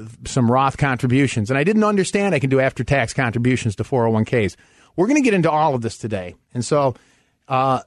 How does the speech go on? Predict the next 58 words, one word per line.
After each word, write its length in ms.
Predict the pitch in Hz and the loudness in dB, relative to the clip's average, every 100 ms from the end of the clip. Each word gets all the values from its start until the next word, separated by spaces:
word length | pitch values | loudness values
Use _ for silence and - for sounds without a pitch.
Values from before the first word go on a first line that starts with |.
| _ | _
the 100 | 139 | -4
bottom 420 | 127 208 262 196 | 0 2 2 2
line 360 | 160 175 196 165 | 2 2 2 2
is, 320 | 120 117 113 | 2 0 0
if 160 | 139 127 | -4 -4
you 140 | 143 | -4
think 340 | - - 226 | -4 -2 0
about, 440 | 233 156 143 123 - _ _ | 0 0 0 0 -2 _ _
and, 160 | 202 226 | -6 0
and, 180 | 214 | 0
and 280 | 208 - 175 | -2 -2 0
I'm 60 | 180 | 2
not 200 | 208 202 | 0 0
doing 220 | 214 233 | 2 2
this 140 | 190 | 2
for 160 | - 165 | 0 0
effect. 500 | 147 214 220 - - _ _ _ _ | 0 0 -2 -4 -14 _ _ _ _
We're 120 | - 233 | -2 0
talking 340 | 240 196 175 | 0 2 0
about 320 | 156 151 143 | 2 0 -2
tens 380 | - 165 190 196 | -2 0 2 0
of 80 | 190 | 0
thousands, 380 | 160 139 131 135 | 0 0 0 -4
if 100 | 127 | -4
not 220 | 135 120 | -6 -8
hundreds 440 | - 156 170 165 | -6 -2 0 0
of 140 | 151 - | -4 -4
thousands 480 | 143 131 127 127 | -2 0 -2 -4
of 100 | 127 | -6
dollars 400 | 117 120 117 110 117 | -2 -2 -2 -4 -8
that 100 | 123 | -12
you 100 | 117 | -10
can 140 | 117 | -8
keep 260 | - 135 135 | -4 -4 -2
in 80 | |
your 100 | 123 | -4
pocket 380 | 113 127 104 117 | -2 -2 -2 -2
over 120 | 110 | 0
a 40 | 113 | 0
lifetime. 460 | 120 117 113 90 - _ _ _ _ _ _ | 0 -2 -6 -10 -14 _ _ _ _ _ _
I've 220 | 143 139 | -4 0
run 160 | 165 185 | 2 2
the 80 | 180 | 2
numbers. 400 | 202 135 104 - | 0 -2 -4 -4
It 160 | 135 | 0
is 160 | 143 139 | 2 2
a, 180 | 151 123 - | 0 -2 -4
you 160 | 151 139 | 0 0
know, 100 | 123 | 2
that's 240 | 139 135 | 0 0
a 80 | 147 | -2
statement 560 | - 175 180 143 139 - _ _ _ - | 0 0 0 0 -4 -8 _ _ _ -4
that 300 | 139 143 - | -2 -2 -2
can 160 | 151 | 0
be 80 | 147 | 2
backed 380 | 135 139 147 - | 2 0 0 -2
up. 360 | 202 110 - | -2 -4 -8
So 340 | - 165 151 | -2 0 2